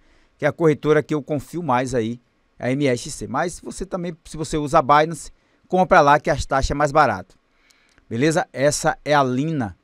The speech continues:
E aí você vai pegar o contrato e armazenar ela em qualquer carteira. Você pode ir na Êxodo, pode armazenar na Êxodo, qualquer carteira que aceita token Ethereum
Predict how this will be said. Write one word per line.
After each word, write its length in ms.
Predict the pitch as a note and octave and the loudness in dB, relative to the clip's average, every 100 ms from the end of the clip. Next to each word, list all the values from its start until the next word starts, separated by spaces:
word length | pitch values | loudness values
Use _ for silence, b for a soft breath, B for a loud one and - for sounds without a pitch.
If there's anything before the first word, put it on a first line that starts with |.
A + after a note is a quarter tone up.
| _ | _
E 100 | D3 | 6
aí 220 | D#3+ D#3+ | 8 6
você 260 | E3 E3 D3+ | 2 -2 2
vai 140 | D#3 | 2
pegar 260 | D3+ C3 C3+ | 4 2 2
o 60 | |
contrato 720 | C#3 F#3+ E3 D#3+ E3 E3+ G3 F#3 | 0 -6 -2 4 4 2 -8 -10
e 100 | F#3 | 0
armazenar 580 | F#3 E3 E3+ D#3 D#3+ D3 | 2 4 2 2 0 4
ela 120 | D#3+ | 4
em 40 | E3+ | 2
qualquer 420 | - E3 - G3 | 2 2 2 -2
carteira. 720 | G#3 F3+ - - B2 A2 G#2 - _ _ | 0 -2 0 -2 -4 -4 -10 -18 _ _
Você 160 | C#3 | -10
pode 280 | - D3+ D3 | 4 4 6
ir 400 | C#3 C3 B2 A#2+ | 4 2 0 -4
na 280 | B2 B2+ A2+ | -2 0 2
Êxodo, 760 | C3 D#3+ D#3 A2+ C3 A2 B2 A2 _ _ _ _ _ | 2 4 2 0 -6 -4 -6 -8 _ _ _ _ _
pode 220 | C3+ C#3 | -2 0
armazenar 520 | C3 C3 C3 B2 A#2+ | 2 2 0 0 -2
na 160 | A#2+ F#2+ | -2 -4
Êxodo, 460 | G#2+ C#3+ A#2 A2+ B2+ | -2 -4 -4 -8 -4
qualquer 400 | G#3+ G3+ - A#3 | 0 2 2 0
carteira 460 | G3 C#3+ E3 F3+ | 0 -2 -4 -6
que 100 | F3 | -2
aceita 400 | D#3 - D3+ C#3+ | -2 -2 -6 -6
token 320 | - C3+ D3 | -6 -6 -4
Ethereum 400 | F3 - E3+ F#3+ | -4 0 0 0